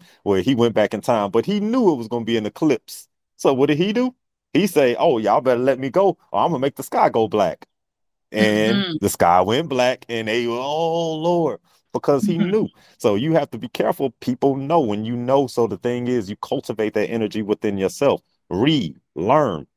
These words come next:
Speaker 1: find out your ancestors. Find out,
Speaker 2: Mm-hmm.
Speaker 1: you know, how these energies work, how these Orisha work, because these Orishas is, um, they are, they are energies of us.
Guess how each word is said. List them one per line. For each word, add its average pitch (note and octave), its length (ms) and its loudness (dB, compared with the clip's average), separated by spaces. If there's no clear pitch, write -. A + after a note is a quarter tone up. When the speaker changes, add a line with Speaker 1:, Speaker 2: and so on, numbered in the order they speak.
Speaker 1:
find C#3+ 300 2
out A#2+ 200 0
your G2 100 -2
ancestors. F2+ 600 -4
Find B2+ 320 2
out, A#2+ 260 4
Speaker 2:
Mm-hmm. G#2+ 100 -6
Speaker 1:
you G#2 60 -6
know, G2+ 140 0
how A2 180 2
these G#2 320 -12
energies G2+ 480 -10
work, F#2 240 -6
how F2 180 -2
these F#2+ 220 -6
Orisha G2 460 -6
work, F2 260 -2
because F2 340 -2
these G2+ 240 0
Orishas A2 580 0
is, F2+ 200 -8
um, F2+ 560 2
they A#2 160 4
are, G2 360 2
they A#2+ 160 4
are G2+ 200 0
energies A2 520 -2
of F#2 260 -4
us. - 500 -2